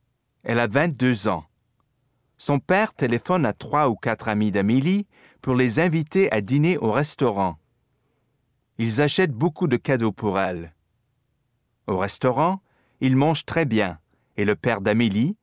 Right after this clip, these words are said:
après le dessert, paie bien sûr l'addition. Après le dîner, les amis d'Amélie suggèrent d'aller danser en boîte jusqu'au petit matin.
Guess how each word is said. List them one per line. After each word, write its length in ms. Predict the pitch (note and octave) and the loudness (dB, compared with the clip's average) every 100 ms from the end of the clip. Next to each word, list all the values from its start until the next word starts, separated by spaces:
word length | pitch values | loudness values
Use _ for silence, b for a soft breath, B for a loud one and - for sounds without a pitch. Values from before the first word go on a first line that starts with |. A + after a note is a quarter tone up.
| - | -12
après 260 | - - G2+ | -10 -6 -4
le 120 | F#2 | -2
dessert, 640 | G2 A#2+ E3+ F3 F#3+ - _ _ _ _ | -2 -2 0 0 -2 -6 _ _ _ _
paie 180 | - D3+ | 0 0
bien 240 | G#2 A2+ A#2 | 2 0 0
sûr 260 | - A#2+ | 0 0
l'addition. 600 | G#2 F#2+ A#2+ - G#2+ E2+ _ _ _ _ _ _ _ _ _ _ _ - | 0 -2 -4 -2 -2 -4 _ _ _ _ _ _ _ _ _ _ _ -8
Après 320 | A2+ - A2 | -8 -2 0
le 100 | G2+ | 0
dîner, 420 | F#2+ A#2+ C3 F3 - _ _ _ _ _ G#2 | 0 2 2 0 -4 _ _ _ _ _ -4
les 180 | G2+ | 0
amis 200 | G#2+ G2+ | 0 0
d'Amélie 420 | G2 G2+ B2+ D#3+ G3 | 0 2 2 0 -2
suggèrent 580 | - D3+ A#2+ E3+ F3+ | -2 -2 0 0 0
d'aller 320 | B2 A#2+ C3+ E3 | 0 0 0 0
danser 420 | C3+ D#3+ - D#3+ | -2 -2 -2 0
en 120 | C#3 | 0
boîte 540 | G#2 A2 G2+ F2+ - - | 0 0 0 -2 -12 -12
jusqu'au 380 | - B2 - A#2+ | -6 -6 -4 -2
petit 320 | C#3 - C3 | -2 0 0
matin. 420 | A2+ - G#2 | 0 -2 -6